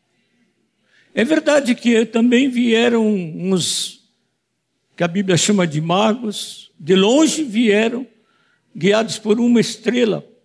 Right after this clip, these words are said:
que parou sobre o lugar onde Jesus havia nascido. Mas é notável que essa manifestação celestial aconteceu aos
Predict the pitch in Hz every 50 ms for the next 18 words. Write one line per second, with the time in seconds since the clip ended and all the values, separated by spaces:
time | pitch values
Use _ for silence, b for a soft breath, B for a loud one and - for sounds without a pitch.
0 | _ _ _ _ _ _ _ - 190 185 - _ - 208 208 202 226 233 - -
1 | 233 214 233 - 196 185 170 160 190 185 175 185 185 180 165 143 139 135 165 185
2 | 156 127 - 160 180 175 - - - - - b b b b b b b b b
3 | b b b b b b b b b _ _ _ - 147 151 127 127 156 170 175
4 | 165 160 151 - - - 214 208 175 131 - 120 - - _ _ _ _ _ _
5 | _ _ _ _ _ _ _ _ _ _ _ - 143 170 180 165 156 - - -
6 | - 170 175 170 156 147 160 190 277 349 381 - - _ - 220 202 170 139 120
7 | 123 139 131 123 101 107 110 _ _ _ _ _ _ _ _ - 170 180 185 214
8 | - - 202 202 196 190 202 208 190 156 - - 214 165 - - 214 180 - -
9 | - 196 208 208 185 135 - b b b b b - - - - 202 185 185 175
10 | 160 - - - 160 156 151 175 233 233 233 - - - b b b b b b
11 | - 156 160 - - 214 247 262 - 196 156 - - - 175 175 180 180 185 165
12 | - - _ _ _ _ _ _ _ _ _ _ _ _ _ _ _ _ _ _
13 | _ _ _ _ _ _ _ _ _ _ - 147 147 143 - - - - - -
14 | -